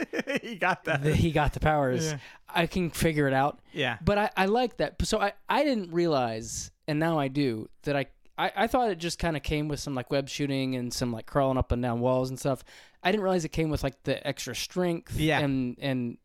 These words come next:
Speaker 2: uh, stamina, like, you know, and he
Speaker 1: Yeah.
Speaker 2: can get slammed against a bus and
Speaker 1: Mm-hmm.
Speaker 2: not killed and,
Speaker 1: Yeah.
Speaker 2: uh, lift, you know, cooling units off of his
Speaker 1: Yeah.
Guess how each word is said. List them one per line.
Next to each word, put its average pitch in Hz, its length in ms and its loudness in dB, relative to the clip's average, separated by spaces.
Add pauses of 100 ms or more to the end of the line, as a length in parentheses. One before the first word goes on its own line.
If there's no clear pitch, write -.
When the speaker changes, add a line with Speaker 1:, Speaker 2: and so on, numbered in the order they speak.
(200)
Speaker 2:
uh, 123 360 -4
stamina, 143 840 0
like, 123 320 -4
you 147 160 -8
know, 107 160 -6
and 113 240 -8
he 131 140 -4
Speaker 1:
Yeah. 175 80 2
Speaker 2:
can 143 100 0
get 131 160 -2
slammed 135 340 0
against 131 300 -2
a 123 60 -4
bus 120 320 0 (100)
and - 80 2
Speaker 1:
Mm-hmm. 120 60 0
Speaker 2:
not 117 220 -2
killed 117 460 0
and, 104 280 -12 (120)
Speaker 1:
Yeah. 147 260 0 (200)
Speaker 2:
uh, 127 320 -2
lift, - 380 -2 (200)
you 151 140 -4
know, 107 260 -6 (880)
cooling 151 360 2
units 139 380 0
off 131 200 0
of 131 120 -4
his 127 420 -2
Speaker 1:
Yeah. 180 300 0